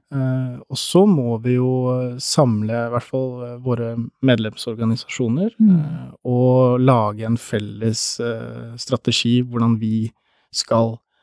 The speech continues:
Speaker 1: løfte dette, eh, ganske viktige feltet, unge pårørende.
Speaker 2: Mm.
Speaker 1: Eh, og da må vi jobbe kunnskapsbasert. Eh, det vil si at vi må, vi må vite hva, eh, aktørene opplever der ute,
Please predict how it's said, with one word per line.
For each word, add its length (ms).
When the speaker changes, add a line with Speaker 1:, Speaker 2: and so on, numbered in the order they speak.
Speaker 1:
løfte 480
dette, 260
eh, 640
ganske 640
viktige 360
feltet, 300
unge 240
pårørende. 580
Speaker 2:
Mm. 460
Speaker 1:
Eh, 500
og 480
da 160
må 200
vi 140
jobbe 240
kunnskapsbasert. 1000
Eh, 80
det 180
vil 140
si 200
at 220
vi 160
må, 220
vi 140
må 140
vite 540
hva, 480
eh, 200
aktørene 520
opplever 540
der 140
ute, 300